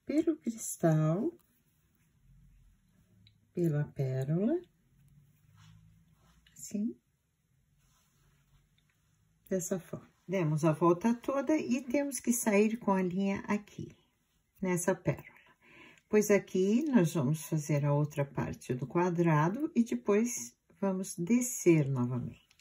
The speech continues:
Então, aqui é um pouco diferente. Aqui nós vamos pegar um cristal e duas pérolas.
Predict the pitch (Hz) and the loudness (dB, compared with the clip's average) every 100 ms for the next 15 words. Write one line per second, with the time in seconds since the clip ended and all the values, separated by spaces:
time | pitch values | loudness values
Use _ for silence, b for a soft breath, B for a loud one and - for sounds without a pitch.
0 | - - _ _ B B B B B B | -20 -20 _ _ B B B B B B
1 | B 190 - 233 233 233 - 262 247 240 | B -2 6 8 8 6 2 4 6 8
2 | 330 349 330 - 247 - 214 151 - - | 8 8 8 2 0 4 6 4 -2 -10
3 | - - - _ _ _ _ _ _ _ | -18 -18 -20 _ _ _ _ _ _ _
4 | _ _ _ _ _ _ 247 254 240 233 | _ _ _ _ _ _ 6 8 10 8
5 | 214 - 196 165 156 - - 339 415 - | 6 2 0 2 2 0 -4 -2 -2 0
6 | 202 170 - 156 143 131 147 220 349 _ | 0 0 -2 -2 0 0 0 -2 -4 _
7 | _ _ _ _ _ _ _ _ _ _ | _ _ _ _ _ _ _ _ _ _
8 | _ _ _ _ _ _ _ _ _ _ | _ _ _ _ _ _ _ _ _ _
9 | _ _ _ _ _ _ _ _ _ - | _ _ _ _ _ _ _ _ _ -4
10 | 208 202 190 190 - 143 123 - 123 - | -2 0 0 0 -4 -2 -2 -6 -14 -14
11 | - - - - | -16 -20 -20 -20